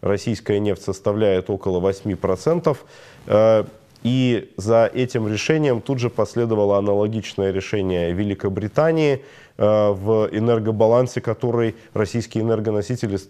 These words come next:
составляют тоже восемь процентов, но это уже в балансе не только импорта,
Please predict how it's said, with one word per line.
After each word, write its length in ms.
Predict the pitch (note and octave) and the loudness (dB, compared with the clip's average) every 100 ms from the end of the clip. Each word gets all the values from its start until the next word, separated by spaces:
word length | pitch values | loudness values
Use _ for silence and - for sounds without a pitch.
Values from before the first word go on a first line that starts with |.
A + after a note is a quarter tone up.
| - | -20
составляют 720 | - G2+ - G#2 A2+ G2+ - | -10 -4 -2 2 2 0 -2
тоже 200 | A2 G2 | -2 0
восемь 280 | F#2+ F#2+ | -2 -4
процентов, 520 | G2 G#2 D#3+ D#3+ A#2+ G2+ | -2 0 0 0 -2 -2
но 100 | A2 | -2
это 140 | G#2+ | -2
уже 340 | G2 G#2+ G2+ - | -2 -2 -2 -4
в 80 | F#2 | -12
балансе 540 | G2 G2+ G#2 G2 - | 0 2 2 0 -4
не 120 | G2 | -4
только 480 | F#2+ G2 - F#2+ F#2 - | -2 -6 -2 -4 -4 -4
импорта, 600 | C3 D#3 D3+ C3+ B2+ | -4 -2 -2 0 0